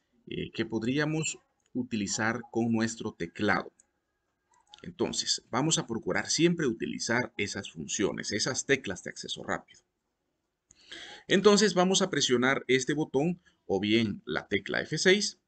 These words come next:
y vamos a buscar un producto, eh, que deseamos vender. En este caso, vamos a vender una cámara que,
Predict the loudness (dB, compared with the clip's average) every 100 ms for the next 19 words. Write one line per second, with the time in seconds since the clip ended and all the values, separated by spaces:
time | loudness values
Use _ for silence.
0 | _ _ _ _ _ _ _ _ _ -20
1 | -20 -20 -20 -4 0 2 4 4 4 2
2 | 2 0 2 -2 0 -2 -2 -4 -4 2
3 | 4 2 0 -2 -2 -2 -2 -2 0 0
4 | -2 -6 -10 -10 -12 -18 _ -12 -8 -4
5 | -2 -2 0 0 0 0 -2 -2 -2 -2
6 | -6 _ _ _ _ -18 -14 -6 -4 -4
7 | -2 0 2 2 0 -2 0 2 0